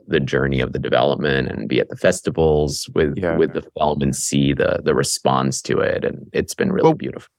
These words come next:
Speaker 2: uh, were you aware at all going into it as the film was being created of the possible cultural impact it might have?
Speaker 1: No, absolutely not. But never, I mean, there's never anything I've been involved in where I,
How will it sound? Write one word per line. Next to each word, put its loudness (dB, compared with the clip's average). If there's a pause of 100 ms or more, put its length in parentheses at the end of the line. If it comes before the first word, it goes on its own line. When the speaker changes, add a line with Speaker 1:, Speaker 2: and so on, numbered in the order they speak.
(120)
Speaker 2:
uh, 4
were 4
you 0
aware 2
at -8
all 2 (100)
going 4
into -2
it 0
as -4
the -6
film -4
was -6
being -2
created 2 (460)
of -2
the 0
possible 0
cultural 0
impact -4
it -4
might -2
have? -4 (200)
Speaker 1:
No, 2
absolutely -2
not. -12
But 4
never, 6
I 2
mean, 4
there's 4
never 4
anything 0
I've 0
been 0
involved 2
in -2
where 2
I, -2